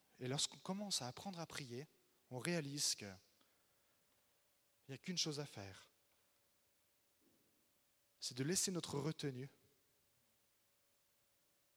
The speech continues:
et de crier à Dieu. Et si l'adversaire arrive à retenir ton cri, il arrive à retenir la réponse à la prière.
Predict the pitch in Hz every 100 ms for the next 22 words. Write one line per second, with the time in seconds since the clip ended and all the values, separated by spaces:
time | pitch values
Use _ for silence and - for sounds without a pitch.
0 | _ _ _ _ _ _ _ _ - 117
1 | 120 - 131 104 92 85 80 _ _ _
2 | _ _ _ _ _ _ _ _ _ _
3 | _ _ _ _ _ _ _ _ _ _
4 | _ _ _ - - - 170 175 190 -
5 | 185 160 165 139 120 196 - 190 175 -
6 | 156 - 160 165 - _ _ _ _ _
7 | _ _ _ _ _ 135 127 120 113 113
8 | 147 - 127 120 120 - - - _ _
9 | _ _ _ _ _ _ _ - 110 110
10 | - 104 - 87 85 92 78 82 -